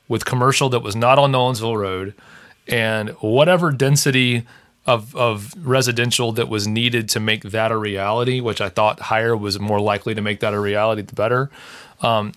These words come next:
and so for, like, what I, in my own mind, like, what I cared about the most, I feel like I got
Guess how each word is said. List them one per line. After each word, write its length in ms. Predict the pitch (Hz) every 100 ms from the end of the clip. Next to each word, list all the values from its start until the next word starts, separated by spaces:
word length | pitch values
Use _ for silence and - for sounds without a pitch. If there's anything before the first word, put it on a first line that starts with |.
| -
and 100 | 113
so 160 | 120
for, 160 | 110 117
like, 220 | 107 98
what 160 | 113 117
I, 220 | 127 139 131 127 - - 208 -
in 120 | 120
my 180 | 120 120
own 160 | 117
mind, 260 | 113 113 110
like, 140 | 98
what 80 | 101
I 100 | 113
cared 240 | - 123
about 160 | 113 107
the 80 | 104
most, 320 | 101 95 - -
I 80 | 110
feel 160 | -
like 140 | 107 101
I 80 |
got 400 | 95 101 98 101